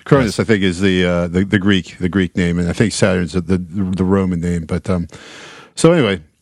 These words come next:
Speaker 1: Zeus, uh,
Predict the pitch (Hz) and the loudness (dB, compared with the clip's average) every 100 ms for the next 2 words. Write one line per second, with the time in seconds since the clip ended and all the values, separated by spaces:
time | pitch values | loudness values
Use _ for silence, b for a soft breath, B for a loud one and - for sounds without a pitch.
0 | _ _ _ _ _ _ _ _ _ _ | _ _ _ _ _ _ _ _ _ _
1 | - 98 92 139 127 - 123 113 110 104 | -6 0 4 4 4 2 2 4 2 0
2 | 85 | -4